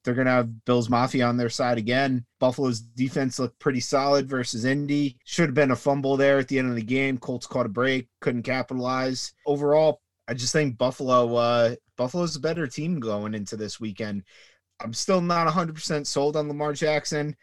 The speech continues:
Still, man has to prove me wrong. And I just think,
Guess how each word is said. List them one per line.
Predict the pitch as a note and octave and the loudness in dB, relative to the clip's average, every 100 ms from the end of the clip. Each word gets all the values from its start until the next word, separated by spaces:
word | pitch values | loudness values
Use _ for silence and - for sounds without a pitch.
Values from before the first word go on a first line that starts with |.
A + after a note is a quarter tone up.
| _ _ _ - | _ _ _ -16
Still, | - E3+ D#3+ D3+ - _ _ | -2 2 4 2 -2 _ _
man | C#3 D3+ D3+ | 0 2 2
has | C#3+ | 0
to | - | -2
prove | E3+ D#3+ | -2 0
me | D3 | 0
wrong. | C3+ D#3 D#3 A2 - _ _ _ | 2 2 2 -2 -10 _ _ _
And | C#3 C#3 C3+ B2+ B2+ _ _ _ | 0 0 0 -2 -4 _ _ _
I | C#3 D3+ | -6 -4
just | D#3 - | -4 -2
think, | F3 E3 D#3 - | 0 0 -2 -10